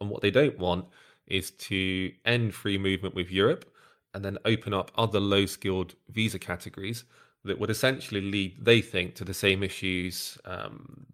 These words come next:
and concerns that were raised during the, um, Brexit referendum debate. So they're, you've probably seen from the press, they're incredibly cautious, very careful to make sure that any new system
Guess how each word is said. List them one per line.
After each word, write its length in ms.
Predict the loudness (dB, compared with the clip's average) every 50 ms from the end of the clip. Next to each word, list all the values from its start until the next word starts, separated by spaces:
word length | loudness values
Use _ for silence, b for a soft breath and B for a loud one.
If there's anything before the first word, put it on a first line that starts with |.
| -14 _
and 140 | -10 -10 -10
concerns 600 | -10 -10 -8 -6 0 2 2 2 2 0 -2 -2
that 140 | -2 -2 0
were 80 | 0 2
raised 400 | 2 2 2 2 0 -2 -6 -4
during 440 | -2 -2 0 0 -2 -4 -6 -8
the, 500 | -6 -6 -6 -6 -6 -6 -6 -8 -10 -12 -16 _ _ _ _ -18
um, 360 | -16 -16 -18 -18 -20 -20 -20 -20 -20 _ _
Brexit 440 | 6 6 6 6 2 0 0 0 0
referendum 560 | -2 -2 -2 0 0 0 0 0 0 -4 -8 -8
debate. 440 | -10 -8 -8 -8 -10 -10 -14 -20 -20 _ _ _ _ _ _ _ _ _ _ _ _ _ -20 -20 _
So 140 | -6 -4 2
they're, 240 | 4 6 6 6 4 -2 -12 -16 -10 -4
you've 260 | -4 -4 -4 -4 -2
probably 200 | -2 0 0 0
seen 220 | 0 0 -2 -2
from 120 | -2 -4 -4
the 80 | -2
press, 340 | 2 4 4 4 4 2 -6 b b b b b b b
they're 140 | 0 2 2
incredibly 1000 | 2 0 -2 -8 -10 -4 0 2 2 4 4 2 2 0 2 2 2 0 0 b b b b b b _
cautious, 680 | -2 2 4 4 4 4 2 2 2 0 -2 -8 -12 -12 -16 -20 -8 2
very 200 | 4 6 6 6
careful 580 | 4 2 2 2 2 2 -2 -6 -8 -8 -10 b b b b b b b
to 120 | -8 0
make 200 | 0 0 0 0
sure 380 | -4 -4 0 2 2 4 2 2
that 140 | 0 0 0
any 160 | 2 2 2
new 180 | 2 0 -2 -2
system 540 | 0 0 0 0 -2 -8 -10 -10 -10 -10